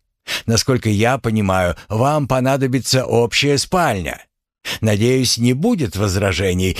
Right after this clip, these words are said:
если мы поместим вас в западной башне, в парадном зале. Там, правда, сыровато, но Диана затопит камин. Обедать Граймс будет не в общей столовой, как прежде, а за моим столом.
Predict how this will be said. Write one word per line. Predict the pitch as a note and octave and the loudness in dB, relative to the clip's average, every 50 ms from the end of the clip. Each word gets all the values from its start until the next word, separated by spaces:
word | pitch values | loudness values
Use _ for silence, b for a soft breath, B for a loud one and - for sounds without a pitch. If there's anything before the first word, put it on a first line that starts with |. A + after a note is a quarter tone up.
| B | B
если | B A#2 A2+ B2+ C3 A#2 - A#2 A#2 | B 0 2 2 2 2 0 0 0
мы | A2+ C3 B2+ A#2 | 2 2 0 0
поместим | - B2 A#2+ A#2 A#2+ A2 - - - F3 F#3 E3+ | 0 0 0 2 2 0 -2 -2 0 0 0 0
вас | C#3+ D3+ D#3+ D3+ - - | 2 2 2 2 0 -4
в | - A2+ | -4 -2
западной | G#2 G2+ A2+ G#2+ G#2 - B2 A#2+ A#2 C#3 D#3 D#3 | 0 0 0 0 0 -2 -4 -4 -4 -4 -4 -2
башне, | C#3 D#3+ C#3 G2 - - - G#2 F#2+ E2+ B B | -2 -2 -4 -2 -4 -6 -4 -4 -4 -4 B B
в | B - - - | B -16 -12 -4
парадном | - G2+ F#2 F#2 F#2+ F#2 F2+ A2 B2 A#2 | -2 0 0 0 -2 -2 -2 -2 -2 0
зале. | G#2+ D3 D#3 G#2 D2 C2+ - - _ _ _ _ _ _ _ - B B B B | 0 0 0 -2 -4 -6 -10 -14 _ _ _ _ _ _ _ -10 B B B B
Там, | - D#3+ E3 D3+ | -4 -4 -4 -4
правда, | B2 D3 E3 D#3 C#3+ C3+ D#3 C#3 | -2 0 0 0 0 -2 -2 -2
сыровато, | - - D3+ C#3+ C#3+ D#3 D#3+ F3+ D#3+ B2 - A#2 A2 | 0 0 0 0 0 0 0 0 -2 -2 -2 -2 -2
но | B2 C#3+ D#3 E3 E3 D#3+ | 0 0 2 0 0 -2
Диана | D3 A2 G#2 B2+ A2+ G2 A2 B2+ C#3 C3+ B2 | -4 -2 0 0 0 2 0 0 0 -2 0
затопит | A2+ A#2 G2+ - A2+ G2+ F#2 B2 - - | 0 -2 -2 -2 -4 -4 -4 -6 -8 -4
камин. | - D3+ D3 C#3+ A2 E2+ D#2 D2+ - _ _ _ _ _ _ _ _ _ _ _ _ - B B B | -2 -2 0 0 0 -2 -4 -8 -10 _ _ _ _ _ _ _ _ _ _ _ _ -12 B B B
Обедать | B G#2+ F2+ F#2 A#2+ A#2+ A2 A#2 F#2+ F#2 | B 0 2 2 2 2 0 0 -2 -2
Граймс | E2 G2+ G#2+ A#2 B2+ C3+ B2+ G2 F#2 | -2 0 0 2 2 0 -2 -4 -4
будет | F#2+ G2+ B2+ B2+ C3 A#2 F#2 | -2 -2 0 0 0 -2 0
не | A2 A#2 A#2 | -2 -2 0
в | A2 | 2
общей | C#3+ D#3+ E3 - - C3+ B2+ | 0 0 0 -2 -2 -2 -2
столовой, | G#2+ - - A#2+ G#2+ G2+ G2 F#2 F2 F2 F2+ - | -2 -2 -2 -2 -2 0 -2 -2 -2 -2 -4 -2
как | - G#2 G2 - - | -2 -4 -4 -4 -4
прежде, | - A2+ G#2+ F2 D2 C2+ C#2 D2+ E2 E2+ - B B B B | -2 0 0 0 -2 -4 -6 -4 -4 -4 -4 B B B B
а | B - B2 B2 B2 B2+ | B -2 0 0 0 0
за | C3 - - D#3+ | -2 0 0 0
моим | D#3 D#3 D#3 D#3+ D#3 A#2+ F#2+ E2 | 2 2 0 0 2 0 -2 0
столом. | D#2+ - - - F#2+ E2 D2+ C#2+ C#2 C#2 C2+ - | -2 -4 -2 -2 -4 -2 -2 -4 -4 -6 -8 -12